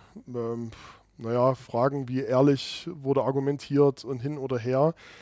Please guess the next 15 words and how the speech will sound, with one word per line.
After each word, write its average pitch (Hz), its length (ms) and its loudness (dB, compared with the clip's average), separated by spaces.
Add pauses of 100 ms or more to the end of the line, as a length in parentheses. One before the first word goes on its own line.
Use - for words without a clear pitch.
(340)
kann - 140 -6
man 139 140 0
zumindest 165 580 -2
sagen, 135 440 4
dass - 440 -4 (180)
diese 135 220 -4
Intervention 143 840 -2
damals 135 360 2
Israel 143 760 4
einige 131 320 -2
Jahre 131 300 0
Zeit 143 300 0
verschafft - 520 -10
hat, 104 280 -10 (320)
ähm, 117 300 -6